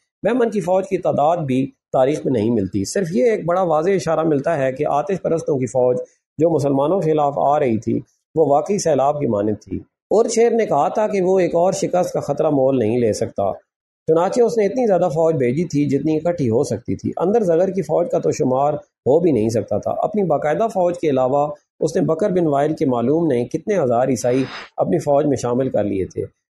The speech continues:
उनमें प्यादा थे और सवार भी। इस फौज में मजीद इजाफा कूच के दौरान इस तरह हुआ कि जंग दरिया में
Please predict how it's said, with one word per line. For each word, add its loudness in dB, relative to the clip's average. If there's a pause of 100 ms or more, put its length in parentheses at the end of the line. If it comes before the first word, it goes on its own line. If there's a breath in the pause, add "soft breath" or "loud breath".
उनमें 2
प्यादा 2
थे 0
और 0
सवार 0
भी। -2 (260)
इस 2
फौज 0
में 2
मजीद 2
इजाफा 0
कूच 0
के 0
दौरान 0
इस -4
तरह -2
हुआ 0
कि -2
जंग 2
दरिया 2
में -2